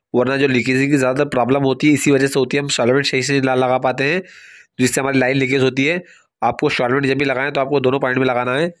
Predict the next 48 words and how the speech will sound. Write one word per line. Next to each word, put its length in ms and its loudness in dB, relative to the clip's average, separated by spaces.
अब 80 -2
यहीं 180 4
से 140 4
दोस्तों 280 2
हमें 120 2
एक 80 2
लाइन 240 2
ऊपर 280 2
की 60 2
ओर 60 2
ले 100 4
जाना 160 2
होगी, 280 2
तो 60 0
उस 140 0
तरफ 160 2
से 80 2
ले 120 4
जाना 180 2
होगी, 120 4
उस 120 0
तरफ 100 2
हमारा 220 2
बाथरूम 300 2
बना 160 2
हुआ 220 6
है। 120 4
तो 480 -10
यहाँ 140 2
पे 80 0
हमें 120 2
एक 180 -4
टी 80 2
और 80 4
एक 100 0
हाफ 180 -2
शेड 120 2
लगने 220 0
वाली 200 2
है, 60 2
हमें 100 0
इस 200 -4
तरह 120 2
से 60 0
इसकी 180 -2
लाइन 200 2
बनाना 240 -2
होगी। 300 2